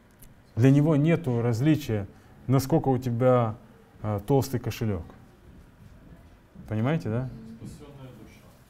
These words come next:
Speaker 1: То есть Его это не, не беспокоит и не волнует. Это, может быть, людей беспокоит и волнует, а Бога это не беспокоит и не волнует.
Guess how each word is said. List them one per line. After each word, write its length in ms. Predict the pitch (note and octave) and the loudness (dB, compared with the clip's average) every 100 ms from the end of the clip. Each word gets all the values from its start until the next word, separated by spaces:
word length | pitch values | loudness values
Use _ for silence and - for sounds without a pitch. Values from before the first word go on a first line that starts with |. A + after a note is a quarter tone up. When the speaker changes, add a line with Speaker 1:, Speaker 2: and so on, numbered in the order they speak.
| - - - _ _ - - | -20 -20 -20 _ _ -20 -8
Speaker 1:
То 80 | - | 0
есть 220 | C3+ C3 | 2 2
Его 280 | - C#3 E3 | -2 4 6
это 200 | D3+ D3 | 6 4
не, 160 | C#3+ D3 | 2 4
не 140 | C#3+ | 2
беспокоит 560 | C#3 C3+ - - E3+ C3 | 2 0 -2 0 2 2
и 40 | |
не 100 | C3 | 2
волнует. 500 | B2+ B2 G#2+ F2+ E2 - - - - - _ - - - | 4 2 0 -2 -6 -12 -20 -20 -20 -20 _ -20 -20 -10
Это, 180 | A#2+ B2 | -4 0
может 240 | B2+ A#2+ | 2 2
быть, 140 | A#2 A#2+ | 0 -2
людей 280 | C3 E3+ D#3+ | 0 2 2
беспокоит 580 | A#2+ - G#2 G#2+ G2 G2+ | 0 -6 -8 -6 -6 -6
и 20 | |
волнует, 420 | G2 G2+ F#2+ F2 E2 - - - - - - | -4 -4 -4 -8 -12 -18 -20 -20 -20 -20 -8
а 160 | A2+ G#2+ | -2 0
Бога 300 | G#2 D3+ C3 | 2 2 2
это 180 | B2 A#2+ | 0 0
не 140 | A#2+ | 0
беспокоит 560 | A2+ - A2+ C3 B2 A#2 | -2 -4 -6 -2 -2 -2
и 40 | |
не 120 | A2 | -2
волнует. 460 | G#2 G#2 G2 F2+ E2 | -2 -2 -4 -6 -10